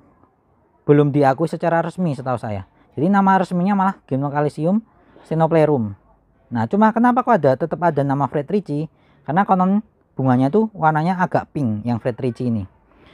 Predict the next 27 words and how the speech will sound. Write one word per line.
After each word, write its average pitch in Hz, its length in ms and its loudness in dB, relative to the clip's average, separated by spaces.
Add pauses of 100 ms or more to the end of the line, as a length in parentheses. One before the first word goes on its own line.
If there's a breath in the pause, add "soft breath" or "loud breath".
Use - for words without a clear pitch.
(140 soft breath)
Nah, 98 320 -4 (400 soft breath)
kaktus 175 320 -2
spesies 180 320 2
tuh 226 240 -2 (400)
bisa 143 240 2
dilihat 127 560 0
juga 143 240 2
dari 143 480 2
karakter 147 480 -2
bunganya 117 720 -2 (400)
yang 113 240 -6
membedakan 113 560 -4 (240)
mana 120 320 -2
nanti 117 160 -2
spesies, 113 560 -8 (240 soft breath)
spesies - 240 -8
satu 123 240 -2
yang 110 160 0
lainnya. 113 320 -2
Misalkan 131 320 -6
ada 120 160 -2
spesies-spesies 123 880 -8 (320 soft breath)
mirip 135 320 2
itu 160 160 -2
bisa 127 160 -2
dibedakan 117 480 -2
dari 123 240 0